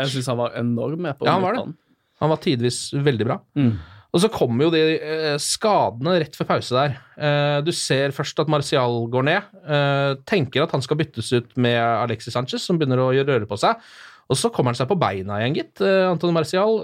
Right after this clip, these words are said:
Speaker 2: ehm, får muligheten på en kontring, hvor man tenker sånn, "Å, dette her er Martial-materiale." Nå får han ballen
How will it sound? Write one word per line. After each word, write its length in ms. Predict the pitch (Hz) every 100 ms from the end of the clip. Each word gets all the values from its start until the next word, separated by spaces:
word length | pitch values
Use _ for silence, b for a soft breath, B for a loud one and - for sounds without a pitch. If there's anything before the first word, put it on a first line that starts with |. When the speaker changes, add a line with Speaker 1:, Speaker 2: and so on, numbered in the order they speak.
| 185
Speaker 2:
ehm, 440 | 180 175 170 170 -
får 200 | - 175
muligheten 800 | 202 120 104 139 143 147 147 147 _
på 160 | 165 170
en 220 | 127 123
kontring, 400 | 147 175 113 147
hvor 100 | 220
man 100 | 175 170
tenker 160 | 151
sånn, 180 | 139 143
"Å, 100 | 151
dette 180 | 135 131
her 200 | 127 120
er 40 | 120
Martial-materiale." 880 | 120 - 135 107 107 110 120 117 156
Nå 100 | 143
får 120 | 117
han 100 | 120
ballen 380 | 117 110 127 131